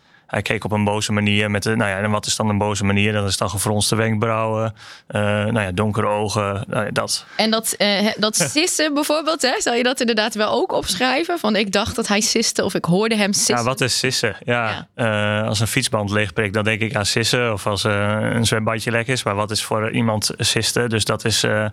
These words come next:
Speaker 1: ja, dat is even uitvragen bij de persoon. Dus dat durf ik nu niet te zeggen wat het, eh, wat, wat dat dan precies is.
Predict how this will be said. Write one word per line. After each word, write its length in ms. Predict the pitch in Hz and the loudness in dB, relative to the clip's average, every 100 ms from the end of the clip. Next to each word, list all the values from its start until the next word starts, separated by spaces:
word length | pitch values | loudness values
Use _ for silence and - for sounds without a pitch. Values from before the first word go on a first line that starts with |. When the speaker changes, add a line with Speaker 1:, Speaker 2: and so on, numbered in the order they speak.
| - - - - _ _ _ _ | -8 -20 -20 -20 _ _ _ _
Speaker 1:
ja, 260 | 101 98 92 | -2 0 0
dat 160 | 110 | 0
is 80 | - | 2
even 560 | 107 98 101 101 98 104 | 0 0 0 0 0 -2
uitvragen 640 | 120 104 - 104 95 92 | -2 -2 0 0 -2 -2
bij 100 | 95 | -2
de 80 | 95 | -2
persoon. 360 | - - 92 87 | -2 -2 -2 0
Dus 160 | 87 | 0
dat 120 | 110 101 | 2 2
durf 180 | 107 107 | 0 2
ik 60 | |
nu 120 | 104 | 2
niet 160 | 107 107 | 2 2
te 100 | 117 | 2
zeggen 300 | 110 107 110 | 0 0 -2
wat 120 | 107 | -2
het, 180 | 107 - | -4 0
eh, 300 | 107 104 107 | 0 0 0
wat, 160 | 107 110 | -2 -2
wat 180 | 107 - | -4 -2
dat 120 | 101 | -2
dan 160 | 107 95 | -2 0
precies 320 | - 113 104 | 0 2 2
is. 320 | 123 - | 0 -2